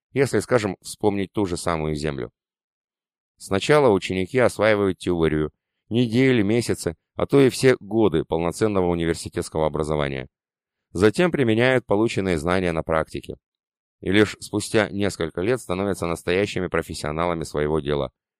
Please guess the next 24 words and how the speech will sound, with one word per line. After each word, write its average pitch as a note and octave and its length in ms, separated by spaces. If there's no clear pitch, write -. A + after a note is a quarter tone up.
При A2+ 180
должной G#2+ 420
старательности F2+ 800
и F2+ 160
непременном F2+ 640
наличии F2 360
желания E2 640
достичь F2+ 500
определенных D#2+ 600
высот F#2+ 360
в D#2 60
выбранной D2+ 380
профессии. C#2 600
Тут D3+ 220
же C3+ 80
все C3+ 200
происходило F#2+ 520
быстрее, D#2 500
намного G2 520
быстрее. C#2 480
Результативность G#2+ 840
обучения G2+ 460
превышала F#2 520
любые F#2 480